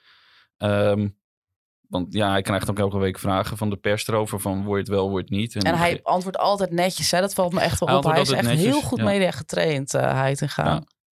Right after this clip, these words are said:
Speaker 1: Maar gisteren gaf hij wel aan, eh, tijdens de persconferentie na afloop van de wedstrijd van, ja, ik ben eigenlijk nu wel een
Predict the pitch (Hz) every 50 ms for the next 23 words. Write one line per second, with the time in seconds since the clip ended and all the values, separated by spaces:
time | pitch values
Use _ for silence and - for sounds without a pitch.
0 | _ _ _ - 107 110 113 - 143 135 - 139 120 - 127 113 - - 120 113
1 | 117 120 127 127 131 135 135 131 - - - 123 123 123 123 123 123 123 120 -
2 | 123 123 120 - - - 120 117 - - - 120 117 - 123 113 110 - 110 107
3 | 107 - 110 - - 117 113 110 110 - - - 113 104 110 113 110 110 107 104
4 | 110 107 113 117 110 117 113 110